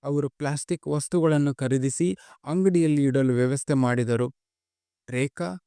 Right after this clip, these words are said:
ಅಂಗಡಿಯಲ್ಲಿ ಕುಳಿತು ಗ್ರಾಹಕರಿಗೆ ವಸ್ತುಗಳನ್ನು ಮಾರಲು ಶುರು ಮಾಡತೊಡಗಿದಳು. ಆದರೆ ಕೆಲವೇ ದಿನಗಳಲ್ಲಿ ರೇಖಾ ತನ್ನ ಪತಿ ಮಾನಸಿಂಗಿಗೆ, "ಈ ಅಂಗಡಿಯಲ್ಲಿ ಕುಳಿತುಕೊಳ್ಳುವುದು ನನಗೆ ಸರಿ ಅನಿಸ್ತಾ ಇಲ್ಲ,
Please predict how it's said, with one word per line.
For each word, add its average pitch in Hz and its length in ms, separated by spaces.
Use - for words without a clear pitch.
ಅಂಗಡಿಯಲ್ಲಿ 175 560
ಕುಳಿತು 131 460
ಗ್ರಾಹಕರಿಗೆ 139 840
ವಸ್ತುಗಳನ್ನು 131 720
ಮಾರಲು 131 500
ಶುರು 151 300
ಮಾಡತೊಡಗಿದಳು. 123 880
ಆದರೆ 123 460
ಕೆಲವೇ 196 300
ದಿನಗಳಲ್ಲಿ 139 800
ರೇಖಾ 151 480
ತನ್ನ 135 240
ಪತಿ 151 280
ಮಾನಸಿಂಗಿಗೆ, 131 960
"ಈ 165 180
ಅಂಗಡಿಯಲ್ಲಿ 151 760
ಕುಳಿತುಕೊಳ್ಳುವುದು 131 800
ನನಗೆ 127 440
ಸರಿ 139 360
ಅನಿಸ್ತಾ 139 440
ಇಲ್ಲ, 147 180